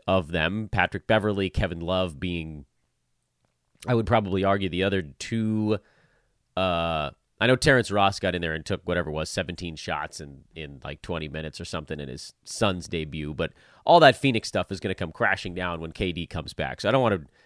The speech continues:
really read much into that. Uh, as far as the, the other names are concerned, there, there is probably something there that's worth digging into. And then the thing that I've thrown up here on the screen for folks watching on YouTube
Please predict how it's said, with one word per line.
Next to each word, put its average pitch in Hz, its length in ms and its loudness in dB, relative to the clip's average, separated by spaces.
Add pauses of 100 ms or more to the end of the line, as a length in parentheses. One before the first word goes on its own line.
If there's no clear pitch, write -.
(380)
really 135 500 4
read 98 280 -2
much 80 240 -6
into 82 160 -4
that. 78 260 0 (720)
Uh, 123 300 4
as 151 120 -2
far 269 220 6
as 190 360 2
the, 131 360 -2
the 131 160 4
other 208 180 8
names 101 280 2
are 98 60 2
concerned, 95 460 -2
there, 190 140 2
there - 180 2
is 269 80 2
probably 151 640 6
something 120 720 2
there 85 300 -2
that's 95 260 -2
worth 101 320 -2 (180)
digging 95 300 2
into. 76 440 -6 (1700)
And 147 160 4
then 190 360 6 (580)
the 156 160 6
thing 202 320 4
that 160 140 6
I've 139 180 4
thrown 156 260 4
up 143 160 4
here 143 160 2
on 127 120 4
the 117 60 -2
screen 170 320 0
for 135 140 0
folks 120 280 2
watching 113 320 2
on 98 80 0
YouTube 127 360 0